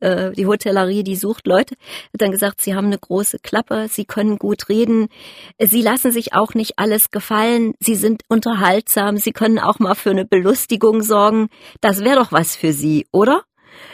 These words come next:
Und da hat sie sich jetzt nicht so, nicht so, äh, nicht so positioniert. Und der Richter hat auch noch gesagt, „Ich erwarte, dass Sie jetzt alles dafür tun, Ihr Leben in den Griff,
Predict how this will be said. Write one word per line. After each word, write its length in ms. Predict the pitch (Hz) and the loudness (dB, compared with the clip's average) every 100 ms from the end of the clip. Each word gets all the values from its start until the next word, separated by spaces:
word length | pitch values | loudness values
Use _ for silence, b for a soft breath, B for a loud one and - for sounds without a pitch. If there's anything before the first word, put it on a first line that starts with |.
| B B | B B
Und 280 | - 185 180 | -2 0 2
da 80 | 180 | 2
hat 140 | 170 | 0
sie 140 | - 196 | 0 0
sich 180 | 214 | 2
jetzt 220 | 226 - - | 2 0 0
nicht 220 | 214 311 | 0 0
so, 500 | - - - _ - | -6 -10 -16 _ -2
nicht 200 | 214 - | -2 0
so, 300 | - 208 196 | 2 4 4
äh, 380 | 196 185 180 180 | 2 0 0 0
nicht 380 | - 190 190 - | -2 -2 -2 -4
so 220 | 196 185 | -2 -2
positioniert. 960 | - 208 202 202 - - 185 202 247 - B B B B B _ | -2 -4 -4 -4 -4 -2 0 2 0 -4 B B B B B _
Und 560 | 208 202 196 196 - - _ 175 | 0 2 0 -2 -6 -12 _ -2
der 100 | 190 | 0
Richter 220 | 214 226 | 0 -2
hat 80 | - | 0
auch 100 | 214 | -2
noch 120 | 214 | -2
gesagt, 240 | 202 202 - | -4 -6 -6
„Ich 120 | 175 | -6
erwarte, 380 | 165 170 233 214 | 0 0 0 -2
dass 180 | 202 190 | -4 -2
Sie 60 | |
jetzt 200 | 202 - - | -4 -4 -4
alles 340 | 196 233 233 | -2 0 -2
dafür 360 | - 190 - 175 | -4 -6 -6 -8
tun, 340 | - 208 214 - | -4 -2 -2 -2
Ihr 140 | 196 180 | -2 0
Leben 340 | 185 202 208 - | 0 0 -2 -2
in 180 | 190 | -4
den 100 | - | -4
Griff, 280 | 175 190 - | -4 -6 -6